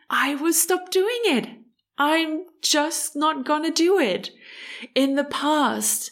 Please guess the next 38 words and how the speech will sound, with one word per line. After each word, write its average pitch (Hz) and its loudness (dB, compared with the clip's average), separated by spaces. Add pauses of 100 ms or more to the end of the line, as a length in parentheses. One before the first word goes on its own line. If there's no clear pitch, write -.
(320)
I 277 2
have 302 0
thought 233 0
that 202 0
I'm 220 2
supposed 214 0
to 214 0
be 208 -6
doing 226 0
certain 202 0
things 247 0 (360)
to 240 0
reach 233 0
the 226 -2
goal 202 2
of 196 0
my 190 2
career 180 -2 (400)
or 240 4
to 226 -2
reach 220 0
that 202 0
higher 202 0
salary. 190 0 (460)
And 233 2
it 247 0
didn't 254 2
matter 233 2
if 214 0
I 202 2
enjoyed 202 2
it. 185 -6
Most 202 0
of 214 -4
the 220 2
times 220 0
I 220 0
didn't, 220 2